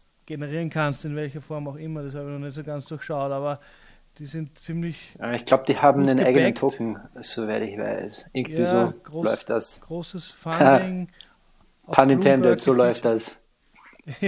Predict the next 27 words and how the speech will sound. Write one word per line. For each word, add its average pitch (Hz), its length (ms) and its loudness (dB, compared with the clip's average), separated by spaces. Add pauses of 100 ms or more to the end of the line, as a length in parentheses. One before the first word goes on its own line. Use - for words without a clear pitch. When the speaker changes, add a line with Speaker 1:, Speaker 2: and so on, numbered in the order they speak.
(120)
Speaker 1:
Ja, 214 160 -2
genau. 160 300 -6 (420)
Auf 156 140 -14
Bloomberg 180 440 -6
gefeatured, 170 580 -10
Yahoo 165 240 -8
Finance. 160 720 -8 (960)
Speaker 2:
Ja. 156 720 -2
Speaker 1:
Ähm, 156 800 -8 (100)
gut 160 260 -14
gebackt 151 480 -10
und 147 140 -10
eben 151 240 -8
jetzt 151 240 -14
Scott 151 360 -14
als 143 280 -14
V 147 80 -18 (120)
P 160 380 -12
of 143 80 -14
Mobile 151 460 -10
Adidas 151 560 -12
und, 147 240 -16
äh, 147 160 -14
C 147 240 -16
E 143 40 -10
O 147 120 -10
Runtastic, 143 800 -14